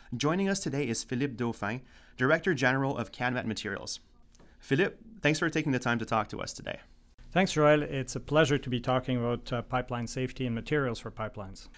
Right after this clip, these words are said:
Speaker 1: So, m-, my first question to you is, why is pipelines materials research necessary? Um, from what I've read, um, a-, and this is something that I'm quoting here from, from our, our website,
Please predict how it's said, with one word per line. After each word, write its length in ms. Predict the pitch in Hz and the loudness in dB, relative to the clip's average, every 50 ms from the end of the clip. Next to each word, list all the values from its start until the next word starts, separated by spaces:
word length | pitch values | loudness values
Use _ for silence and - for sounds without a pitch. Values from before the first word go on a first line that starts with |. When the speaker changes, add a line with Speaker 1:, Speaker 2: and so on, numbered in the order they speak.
| - - - | -20 -14 -6
Speaker 1:
So, 300 | - - 175 156 - - - - - - - - | 0 2 2 2 2 -2 -8 -20 -20 -14 -4 -2
m-, 180 | 156 156 - - | -2 0 0 2
my 200 | 156 180 214 220 | 2 2 2 2
first 240 | - 285 - - | 2 0 0 0
question 340 | - 151 151 156 147 151 139 | 2 2 2 2 4 2 0
to 120 | 139 - 127 | 2 2 2
you 240 | 127 139 147 151 - | 2 4 2 2 2
is, 380 | 120 120 127 127 120 - - - - | 0 0 0 0 -2 -4 -6 -8 -10
why 360 | 131 123 117 143 147 170 220 | -10 -6 -2 0 0 2 0
is 180 | 247 233 - | 0 0 -2
pipelines 560 | - - 151 147 143 147 147 147 147 147 135 135 | -2 -2 -4 -2 -2 -2 -2 -2 -2 -2 -2 -2
materials 580 | 123 120 - 127 117 123 123 123 117 110 107 | -4 -2 -2 -2 0 0 0 -2 -2 -4 -4
research 460 | 110 117 113 - - 123 117 - - | -4 -4 -2 -2 -2 -2 -4 -4 -4
necessary? 720 | 113 110 107 - - 101 - - 101 - - 101 107 104 - - - - - - - | -4 -4 -2 -4 -4 -4 -6 -6 -6 -8 -8 -10 -12 -14 -16 -20 -20 -20 -20 -12 -8
Um, 200 | - 110 107 82 | -6 -6 -6 -4
from 200 | - 147 139 135 | -2 0 0 2
what 120 | 165 190 | 2 2
I've 220 | 196 220 214 127 131 | 4 2 2 2 2
read, 420 | 135 135 131 131 127 123 - - - | 2 4 4 4 2 0 -4 -8 -6
um, 680 | - 113 113 113 110 107 107 98 104 98 90 85 - - | -4 -2 0 0 0 -2 -2 -4 -6 -10 -10 -12 -12 -10
a-, 60 | - | -10
and 200 | 117 - 120 117 | -8 -4 -4 -4
this 100 | 127 131 | -2 -2
is 80 | 139 127 | -2 -2
something 260 | - 117 107 - 117 | -2 -2 -2 -2 -4
that 120 | 107 - 107 | -2 0 0
I'm 140 | 110 110 | -2 -2
quoting 400 | 104 - - 131 131 127 123 117 | -4 -4 -4 -2 0 0 0 0
here 160 | 110 117 113 110 | 0 0 -2 -2
from, 240 | - - 104 98 | -2 -4 -6 -4
from 200 | - 110 110 107 | -2 -2 -2 0
our, 80 | 104 104 | 0 -2
our 160 | 95 101 101 | -2 -4 -2
website, 500 | 107 139 143 139 - - 101 104 101 95 | -2 -2 0 0 -2 -2 -4 -4 -6 -8